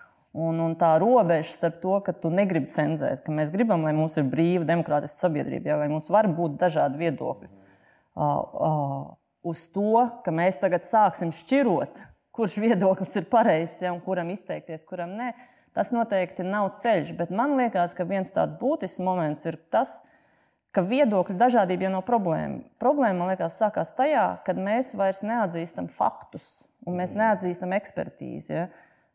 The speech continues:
Speaker 1: Un, un tas ir tas, kas būtu, nu, tā kā, un es, es gribētu domāt, ka cilvēki arī, mēs izejam kaut kādam procesam, ja, teiksim, es nezinu, nu, ēdienu industrijā, ja mēs pēkšņi ēdam visu, ko krāsainu, un, nu, mums kaut kas ienāk, ja mums liekas fantastiski,
Speaker 2: Jā.
Speaker 1: ja.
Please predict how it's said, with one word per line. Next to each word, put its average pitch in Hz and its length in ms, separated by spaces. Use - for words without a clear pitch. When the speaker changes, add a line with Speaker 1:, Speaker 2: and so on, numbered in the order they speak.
Speaker 1:
Un, 175 340
un 170 140
tas - 500
ir 185 100
tas, 226 280
kas 185 140
būtu, 196 420
nu, 190 140
tā 185 140
kā, 170 260
un 202 120
es, 208 80
es 208 140
gribētu 285 340
domāt, 233 300
ka 214 60
cilvēki 262 520
arī, 254 160
mēs 190 220
izejam 220 280
kaut 202 140
kādam 185 220
procesam, 202 640
ja, 190 120
teiksim, 170 280
es 175 100
nezinu, 151 300
nu, 202 160
ēdienu 165 380
industrijā, - 560
ja 151 80
mēs 160 180
pēkšņi 214 320
ēdam 185 320
visu, 208 180
ko 175 140
krāsainu, 226 800
un, 175 140
nu, 220 80
mums 226 180
kaut 202 140
kas 208 160
ienāk, 233 400
ja 202 100
mums 202 180
liekas 220 380
fantastiski, 208 640
Speaker 2:
Jā. - 20
Speaker 1:
ja. 208 160